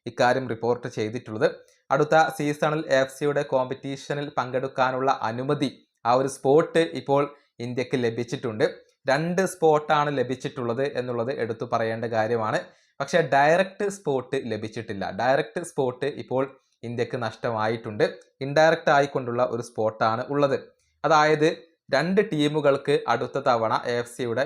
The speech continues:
കോമ്പറ്റീഷനിൽ ഇന്ത്യയിൽ നിന്നും കളിക്കാൻ സാധിക്കും. പക്ഷേ നേരിട്ട് യോഗ്യത ലഭിക്കില്ല, ക്വാളിഫയർ മത്സരം കളിക്കേണ്ടി വരും. അതായത് ഐ എസ് എൽ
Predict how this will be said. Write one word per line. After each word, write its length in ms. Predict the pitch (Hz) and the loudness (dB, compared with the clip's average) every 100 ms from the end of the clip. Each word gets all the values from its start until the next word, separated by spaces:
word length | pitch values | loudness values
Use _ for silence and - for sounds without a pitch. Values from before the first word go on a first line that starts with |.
| - | -2
കോമ്പറ്റീഷനിൽ 720 | 117 113 117 120 - 123 127 123 | -4 -4 -8 -8 -6 -4 -4 -8
ഇന്ത്യയിൽ 240 | 117 117 120 | -6 -4 -4
നിന്നും 180 | 120 123 | -8 -8
കളിക്കാൻ 320 | 110 110 - 123 120 | -6 -4 -6 -6 -4
സാധിക്കും. 380 | 107 110 - 180 _ _ | -4 -4 -10 -12 _ _
പക്ഷേ 200 | - - 156 | -12 -2 2
നേരിട്ട് 320 | 151 202 196 165 | 4 2 0 -2
യോഗ്യത 260 | 135 131 131 117 | -2 -2 -4 -4
ലഭിക്കില്ല, 340 | 107 110 117 - - | -6 -6 -4 -4 -4
ക്വാളിഫയർ 460 | 135 135 143 143 143 | 2 2 4 2 2
മത്സരം 340 | 127 117 123 127 | -2 -4 -4 0
കളിക്കേണ്ടി 420 | 127 135 147 147 147 | 0 0 -2 0 4
വരും. 200 | 151 135 - _ _ _ _ | 4 2 -4 _ _ _ _
അതായത് 380 | 131 151 151 139 151 - 127 | 2 4 4 4 0 0 0
ഐ 20 | 147 | 0
എസ് 120 | 147 | 0
എൽ 80 | 160 | -2